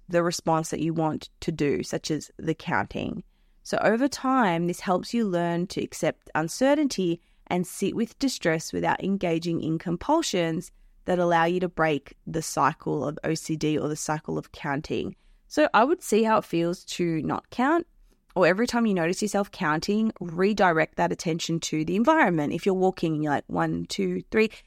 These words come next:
ooh, there's a tree, ooh, there's the road." So getting out of your head and into your environment instead can help you start to process what is going on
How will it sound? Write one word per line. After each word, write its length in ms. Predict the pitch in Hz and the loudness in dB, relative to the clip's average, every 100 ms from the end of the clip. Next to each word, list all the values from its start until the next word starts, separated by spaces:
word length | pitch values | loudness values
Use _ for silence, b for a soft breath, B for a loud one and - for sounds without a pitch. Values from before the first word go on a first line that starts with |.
| B B | B B
ooh, 280 | 339 349 277 | 4 4 4
there's 180 | 185 185 | 2 2
a 80 | 233 | 0
tree, 600 | - 311 285 214 160 - _ - | 0 2 4 4 2 -4 _ 0
ooh, 200 | 254 254 | 2 4
there's 240 | 185 175 | 2 0
the 100 | 220 | 0
road." 460 | 220 254 262 180 165 | 2 4 6 4 0
So 260 | - 185 - - | 0 0 0 0
getting 260 | 190 185 - | 0 0 0
out 200 | 175 190 | 0 0
of 80 | 226 | 0
your 180 | 269 247 | 0 0
head 340 | - 196 170 | -2 -2 -2
and 180 | - 165 | -2 -4
into 380 | - 185 - 196 | -2 -2 -2 -2
your 200 | 180 165 | 0 0
environment 680 | 160 165 160 160 170 160 | -2 -2 0 0 0 -2
instead 640 | - 156 - - 156 165 247 - _ _ | 0 -2 -2 -4 0 2 0 -4 _ _
can 160 | - 185 | -4 -4
help 400 | 165 180 175 - | 0 0 -2 -2
you 100 | 220 | -2
start 440 | - - 165 151 - | -2 0 2 2 -2
to 200 | - 202 | -4 -4
process 680 | 196 160 165 - 170 160 - _ _ - _ | -2 0 0 0 -2 -2 -4 _ _ -20 _
what 200 | - 175 | 0 4
is 140 | 226 254 | 4 4
going 280 | 233 208 175 | 4 4 2
on 280 | 165 165 | 0 0